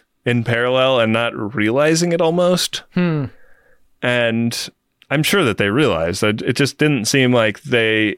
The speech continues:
Speaker 1: interplayed in a w-, way that felt a little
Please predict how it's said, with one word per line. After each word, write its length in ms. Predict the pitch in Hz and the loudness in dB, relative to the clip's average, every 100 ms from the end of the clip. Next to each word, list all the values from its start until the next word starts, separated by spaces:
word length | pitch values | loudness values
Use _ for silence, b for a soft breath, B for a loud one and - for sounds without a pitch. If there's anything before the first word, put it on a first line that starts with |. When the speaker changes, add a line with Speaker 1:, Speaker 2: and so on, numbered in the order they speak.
| - | -2
Speaker 1:
interplayed 540 | 123 120 110 - 110 107 | -2 0 -2 0 2 2
in 40 | 104 | 0
a 40 | |
w-, 280 | 101 104 - - | 0 0 -4 -6
way 440 | 123 110 101 101 | -2 0 2 0
that 400 | 98 107 101 95 - _ _ _ _ _ _ _ _ - _ | -2 0 0 0 -6 _ _ _ _ _ _ _ _ -20 _
felt 340 | - 123 117 123 | -6 -2 -2 0
a 40 | |
little 680 | 110 107 107 101 98 95 | 0 0 0 0 0 0